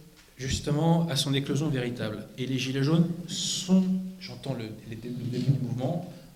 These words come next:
pas la face gauchisée, j'y suis allé dans la face gauchisée, c'était, c'était, il y a toujours eu des gens qui m'ont reconnu, qui m'ont salué, ce qui m'a fait plaisir, mais c'était ce que j'appelle très gaucho drogué, hein, euh,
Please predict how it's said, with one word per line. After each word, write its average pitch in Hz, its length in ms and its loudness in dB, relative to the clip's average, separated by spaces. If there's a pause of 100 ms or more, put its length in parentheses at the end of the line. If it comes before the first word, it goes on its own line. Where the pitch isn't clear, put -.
(140)
pas 139 240 0
la 120 100 -2
face 123 260 -6
gauchisée, 120 520 -2
j'y - 120 -8
suis - 140 -6
allé 127 120 0
dans 123 120 0
la 110 80 -4
face 110 200 -8
gauchisée, 110 480 -8
c'était, - 300 -10 (600)
c'était, - 180 -20 (560)
il 117 60 -16
y - 40 -12
a - 20 -14
toujours 123 220 0
eu 120 40 0
des 117 100 -4
gens 117 120 -8
qui 120 120 -8
m'ont 110 160 -6
reconnu, 113 260 -10
qui - 140 -14
m'ont 104 80 -12
salué, 117 340 -8 (100)
ce - 80 -14
qui - 80 -16
m'a - 100 -18
fait - 100 -16
plaisir, 151 280 -2 (500)
mais - 80 -10
c'était - 280 -8
ce - 80 -8
que - 80 -12
j'appelle 113 240 -6
très 147 160 -4
gaucho 135 320 -4
drogué, 120 400 -6
hein, - 280 -16 (200)
euh, 104 340 -14